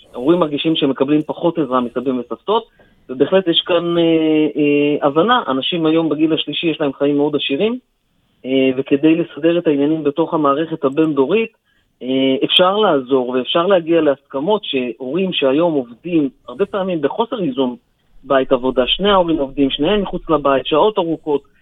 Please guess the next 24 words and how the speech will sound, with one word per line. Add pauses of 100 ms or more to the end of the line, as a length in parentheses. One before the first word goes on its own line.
(300)
הבקשה
לעזרה
היא
הגיונית
מאוד, (680)
אה,
הן
הם
באים
ללמוד
את
מקצוע
ההורות
כדי
להרגיש (160)
שגם
במעט
השעות (400)
שהם
נמצאים (180)
פיזית, (520)
הם
עדיין
משמעותיים,